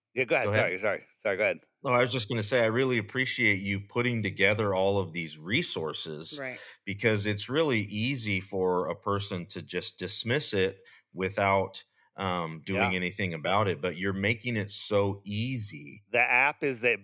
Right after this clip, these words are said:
Speaker 1: best way. I'm not here to sell apps. The app is a three dollar app. It's because it cost over ten thousand dollars a month to run this app.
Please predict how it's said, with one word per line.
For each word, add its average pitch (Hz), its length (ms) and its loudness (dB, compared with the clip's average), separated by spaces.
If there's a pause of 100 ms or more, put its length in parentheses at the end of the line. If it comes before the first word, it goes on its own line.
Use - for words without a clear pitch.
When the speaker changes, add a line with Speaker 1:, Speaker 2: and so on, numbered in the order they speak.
(140)
Speaker 1:
best 135 380 2
way. 117 340 4
I'm 107 140 -2
not 147 240 2
here 175 220 0
to 170 80 0
sell 156 260 0
apps. 139 380 0
The 123 100 4
app 131 180 4
is 143 100 -2
a 113 60 0
three 127 320 0
dollar 147 300 4
app. 120 260 4
It's 110 160 -10
because 120 300 -4
it 104 80 -6
cost 131 280 -2
over 113 160 0
ten 131 300 -2
thousand 127 280 -2
dollars 120 220 2
a 110 60 -6
month 113 260 -2
to 107 80 -4
run 117 240 0
this 143 180 -4
app. 147 280 2